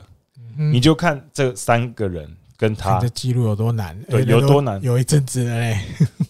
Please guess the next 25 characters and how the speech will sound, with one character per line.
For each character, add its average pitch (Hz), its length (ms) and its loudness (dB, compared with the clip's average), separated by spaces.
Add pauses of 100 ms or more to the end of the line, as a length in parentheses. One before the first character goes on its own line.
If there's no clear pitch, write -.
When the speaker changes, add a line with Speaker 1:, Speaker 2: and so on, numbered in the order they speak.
Speaker 1:
<laughs> - 580 -20
Speaker 2:
对， 127 120 6
而 139 80 8
且 165 140 6
木 190 160 6
秀 190 140 6
悟 190 120 6
现 180 160 2
在 175 80 2
单 165 300 0
季 170 180 0
一 175 140 -2
百 131 180 2
五 120 140 2
十 110 180 0
一 123 100 2
支 123 140 2
安 123 140 4
打 101 180 4
是 117 200 2
历 151 240 2
代 131 280 4
第 120 240 0
六 117 300 4
位。 101 320 -4